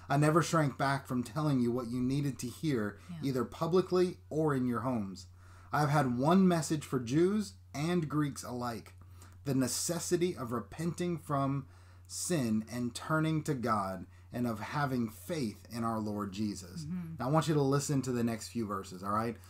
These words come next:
Speaker 1: Paul, you can almost hear just in these words, something is stirring in
Speaker 2: Mm-hmm.
Speaker 1: Paul. He has something in his heart. He's like, "I gotta get to Jerusalem."
Speaker 2: Yeah.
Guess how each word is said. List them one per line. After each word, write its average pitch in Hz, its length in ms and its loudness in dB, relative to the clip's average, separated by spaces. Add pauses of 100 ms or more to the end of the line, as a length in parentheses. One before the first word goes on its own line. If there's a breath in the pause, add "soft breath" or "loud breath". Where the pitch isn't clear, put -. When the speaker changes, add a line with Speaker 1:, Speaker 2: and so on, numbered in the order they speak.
(260 loud breath)
Speaker 1:
Paul, 160 380 2
you 165 140 2
can 175 220 2
almost 131 500 0
hear 160 400 0
just 139 280 -2
in 127 120 0
these 127 200 0
words, 104 340 -2 (240 loud breath)
something 156 640 -2
is 117 200 -4
stirring 123 680 -4
in 113 200 -2
Speaker 2:
Mm-hmm. - 100 -6
Speaker 1:
Paul. 107 300 -4
He 135 160 -4
has 131 240 -2
something 165 420 -2
in 127 120 -4
his 117 160 -4
heart. 151 420 0 (280 loud breath)
He's 131 160 -2
like, 117 160 0
"I 120 100 -4
gotta 120 340 0
get 139 220 -4
to 143 80 -4
Jerusalem." 143 840 0
Speaker 2:
Yeah. - 60 -20